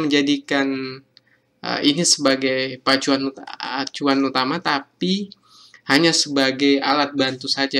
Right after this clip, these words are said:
Jadi, eh, teman-teman bisa mulai masuk walau, eh, walau posisi candlesticknya masih jauh dari, eh, garis M A-nya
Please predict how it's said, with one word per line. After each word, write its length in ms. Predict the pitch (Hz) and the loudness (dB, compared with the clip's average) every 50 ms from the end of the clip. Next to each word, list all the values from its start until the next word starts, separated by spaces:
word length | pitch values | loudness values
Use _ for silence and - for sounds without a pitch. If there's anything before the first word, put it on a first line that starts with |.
| 123 123 | -2 -2
Jadi, 400 | - 131 - 147 160 165 165 - _ _ _ _ _ _ - - - - _ _ _ - | -4 -6 -2 -2 -2 -2 -2 -6 _ _ _ _ _ _ -18 -18 -18 -20 _ _ _ -4
eh, 240 | - 139 143 147 147 | 0 2 2 2 2
teman-teman 480 | - 151 160 165 160 165 180 208 202 | 2 2 2 2 2 2 0 0 0
bisa 280 | 170 151 143 - 160 147 143 | 2 2 2 2 2 2 2
mulai 560 | 139 139 135 131 131 131 131 127 127 127 - - _ _ _ _ _ _ 139 | 4 4 4 4 2 2 0 -2 -4 -6 -8 -16 _ _ _ _ _ _ -2
masuk 480 | 135 131 127 127 - 190 190 196 - - _ | 0 2 2 2 2 0 0 -4 -8 -12 _
walau, 560 | - 151 139 143 151 151 151 151 147 147 147 - _ _ _ _ _ - - - - | 2 4 6 6 6 4 4 2 0 -2 -6 -10 _ _ _ _ _ -20 -20 -14 -10
eh, 200 | 147 143 139 135 - _ _ _ _ _ _ _ 170 | -6 -6 -6 -6 -8 _ _ _ _ _ _ _ -10
walau 480 | 160 156 143 139 139 143 143 139 139 | -4 0 2 4 4 4 2 2 0
posisi 640 | - 147 143 139 - 151 139 139 - - 139 135 135 | 0 0 0 0 2 2 2 0 0 0 -2 -2 -2
candlesticknya 640 | 143 139 135 131 135 135 127 - - 139 139 - 160 | -2 -2 -2 -2 -4 -4 -4 -2 -2 -4 -4 -4 -6
masih 400 | 147 139 135 127 - - 131 131 | -6 -4 -4 -4 -4 -4 -4 -2
jauh 240 | - 135 135 135 139 | 0 0 0 2 0
dari, 480 | 135 135 131 127 131 127 123 123 - _ _ _ _ _ _ _ _ - - _ - | 0 -2 -4 -6 -6 -8 -8 -10 -12 _ _ _ _ _ _ _ _ -20 -20 _ -8
eh, 180 | 135 135 131 131 | -4 -4 -2 0
garis 320 | 135 135 131 135 123 - - | 2 2 2 2 0 -2 -2
M 160 | 127 131 110 | -2 -4 -4
A-nya 560 | 120 131 131 127 123 131 147 170 190 208 202 | -4 -4 -2 -2 0 0 2 2 0 -2 -4